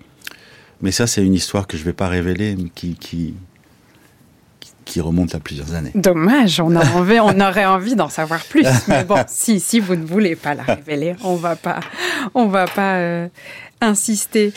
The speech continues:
Speaker 2: Euh, troisième texte que vous avez eu envie que, qu'on évoque, euh,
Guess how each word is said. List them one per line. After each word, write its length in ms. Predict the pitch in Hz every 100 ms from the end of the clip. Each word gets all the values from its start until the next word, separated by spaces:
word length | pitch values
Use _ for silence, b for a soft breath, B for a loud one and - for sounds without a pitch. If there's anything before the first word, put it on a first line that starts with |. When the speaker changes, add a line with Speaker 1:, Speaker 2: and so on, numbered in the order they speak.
| B 285 226 -
Speaker 2:
Euh, 200 | 214 208
troisième 440 | - 269 262 247
texte 240 | 226 269 -
que 80 | 220
vous 160 | 196
avez 220 | 185 175
eu 80 | 190
envie 320 | 185 180 202
que, 500 | - 185 175 170 170 170
qu'on 180 | 190 185
évoque, 380 | 180 180 202 190
euh, 340 | 170 165 165